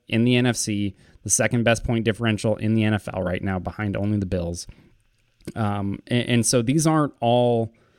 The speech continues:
like, fluky wins, right? Like, that's, that's the, they don't have the profile of a team that, like, should be, really be two and two or one and three and are getting lucky right now, uh,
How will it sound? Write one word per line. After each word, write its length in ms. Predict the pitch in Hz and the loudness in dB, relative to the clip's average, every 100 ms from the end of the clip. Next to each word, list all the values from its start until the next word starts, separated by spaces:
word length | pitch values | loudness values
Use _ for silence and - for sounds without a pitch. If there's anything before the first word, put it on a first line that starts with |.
| _ _ _ | _ _ _
like, 320 | - 107 95 - | -4 -2 -2 -6
fluky 560 | - 117 117 110 107 | -4 2 2 2 -4
wins, 420 | 95 107 - 92 | -2 -2 -4 -6
right? 240 | - 95 98 | -2 -2 0
Like, 260 | 104 95 | -2 -2
that's, 340 | - 117 - - - - - | 2 0 0 -6 -8 -14 0
that's 200 | 139 170 | 0 0
the, 500 | 170 - - 143 143 | -6 -8 -2 0 4
they 140 | 143 | 6
don't 160 | 185 165 | 6 4
have 300 | 139 151 143 | 4 2 2
the 80 | 131 | 0
profile 520 | - - - 123 117 | 4 4 4 2 2
of 100 | 110 | 0
a 60 | |
team 380 | 104 - 117 113 | -4 0 0 2
that, 180 | 104 110 | 0 0
like, 300 | 110 104 - - _ - | 0 0 -2 -18 _ -6
should 300 | - 131 113 | 2 4 4
be, 140 | 127 | 0
really 340 | 120 135 147 | 4 4 4
be 180 | 131 123 | 2 0
two 300 | 117 - 127 | -2 2 4
and 160 | 117 101 | 4 2
two 320 | - 117 107 | 2 4 4
or 160 | 101 101 | 2 2
one 240 | 107 113 | 2 2
and 160 | 104 98 | 0 -2
three 340 | 107 113 107 | 0 2 2
and 80 | 101 | 0
are 100 | 98 | -2
getting 360 | 98 101 95 | -2 -2 -2
lucky 340 | 95 104 - 101 | 0 0 -2 -4
right 300 | 98 98 - | -2 -2 -2
now, 400 | 98 92 95 95 - - _ | -4 -4 -6 -10 -16 -20 _
uh, 360 | - 101 95 95 | -2 0 0 0